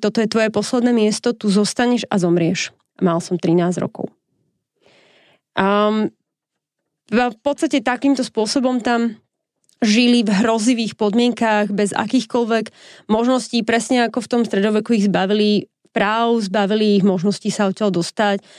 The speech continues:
neposkytli im žiadnu starostlivosť. A určitá úlava prišla neskôr v roku tisíc osemsto sedemdesiat tri,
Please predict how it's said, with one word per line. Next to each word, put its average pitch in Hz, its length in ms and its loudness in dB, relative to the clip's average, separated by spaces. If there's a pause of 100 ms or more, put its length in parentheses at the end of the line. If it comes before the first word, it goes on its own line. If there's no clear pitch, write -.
(160)
neposkytli 208 720 -2
im 202 80 2
žiadnu 190 400 0
starostlivosť. 247 800 -2 (880)
A 226 320 2 (320)
určitá 285 400 -2
úlava 254 380 0
prišla 247 720 -2
neskôr 233 480 0
v 220 160 0
roku 220 240 -2
tisíc 233 480 -2
osemsto 226 460 -4
sedemdesiat 226 840 0
tri, 214 320 2